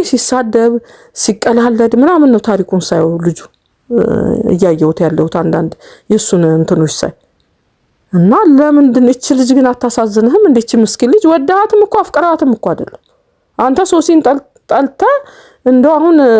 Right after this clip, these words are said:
ስ-፣ ኦዲየንስን ለማናደድ እና ብሩክን ለማናደድ በዚህ ልጅ ህይወትም ለመጫወት ፈልገህ ነው እንጂ፣ እ፣ ሀይሚን ወዳሃት አይደለም ያንን አክት የምታሳየው። ያስታውቅብሃል፣ ያስታውቅበታል። እሷም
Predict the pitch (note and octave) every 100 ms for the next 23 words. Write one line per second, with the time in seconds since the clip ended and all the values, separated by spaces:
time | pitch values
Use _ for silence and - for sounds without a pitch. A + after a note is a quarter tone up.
0 | G#3 G#3 - A#2+ - B3+ C#4 - C4 B3+
1 | A#3+ A#3+ A#3 A#3 B3+ D4 A#3+ A#3+ B3 A3+
2 | G#3 G#3 A#3+ D4 A#3+ A3 A3+ A3+ A3+ A3
3 | G#3 G3+ G#3 G#3 G3+ G3 F#3+ F#3+ - -
4 | F3+ G3 F3 F3+ F#3 G3 A3 G4 C5+ -
5 | - _ _ _ F#3+ F3+ F3 F3 E3+ E3
6 | - G1+ - F#3+ G#3 G3 A#3+ G#4+ C4 G3
7 | F3+ B3 C4+ E3+ F3 F3+ F3 E3+ E3 -
8 | E3+ - D#3+ - F3 - D#3+ - _ _
9 | _ _ F3 - B3+ C4 - D#3+ D#3+ D#3+
10 | - _ _ _ _ _ _ _ _ _
11 | _ _ _ _ _ _ _ _ _ _
12 | _ E3+ D#3+ B3 A#4 B4 C#4+ A3+ A3+ G#3
13 | G3 F#3+ F3+ F3 F3 E3+ E3+ E3+ E3 -
14 | A3 - C#4